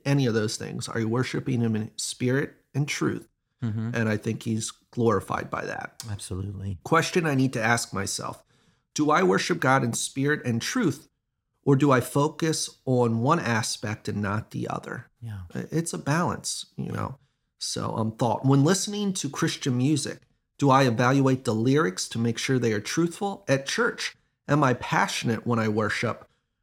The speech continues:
Speaker 1: or do I look like I hate being there?
Speaker 2: Mm-hmm.
Speaker 1: I think a lot
Speaker 2: Mm-hmm.
Speaker 1: of people,
Speaker 2: Mm-hmm.
Speaker 1: not a
Speaker 2: Mm-hmm.
Speaker 1: lot, but some, and I've been
Speaker 2: Yeah.
Speaker 1: guilty of this, uh, you're at church, you're listening to a song, and you don't like the song.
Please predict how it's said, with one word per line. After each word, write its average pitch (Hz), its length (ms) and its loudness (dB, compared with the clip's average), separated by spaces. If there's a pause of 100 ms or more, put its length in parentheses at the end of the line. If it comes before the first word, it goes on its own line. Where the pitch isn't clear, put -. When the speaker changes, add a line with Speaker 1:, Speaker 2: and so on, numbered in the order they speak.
(160)
Speaker 1:
or 135 120 4
do 143 220 4
I 127 140 6
look 127 340 4
like 123 220 2
I 107 100 0
hate 131 320 0
being 110 320 -2
there? - 240 -8 (360)
Speaker 2:
Mm-hmm. 123 360 2 (140)
Speaker 1:
I 139 100 4
think 240 180 0
a 226 60 6
lot 170 140 8
Speaker 2:
Mm-hmm. 190 80 4
Speaker 1:
of - 80 -2
people, 135 600 -2
Speaker 2:
Mm-hmm. 113 280 -2 (520)
Speaker 1:
not 147 200 6
a 120 40 6
Speaker 2:
Mm-hmm. 92 100 2
Speaker 1:
lot, - 240 -2
but - 200 -8
some, - 600 -6
and 151 100 0
I've 127 120 2
been - 120 -4
Speaker 2:
Yeah. - 40 -6
Speaker 1:
guilty 113 320 -4
of 98 80 -4
this, - 280 -4 (160)
uh, - 200 -4 (680)
you're 139 280 4
at 139 200 0
church, - 760 -2
you're 123 100 2
listening 123 440 0
to 135 140 -2
a 135 60 0
song, 120 640 -2
and 117 140 -2
you 117 80 0
don't 113 240 -2
like 113 240 -4
the - 80 -6
song. - 440 -8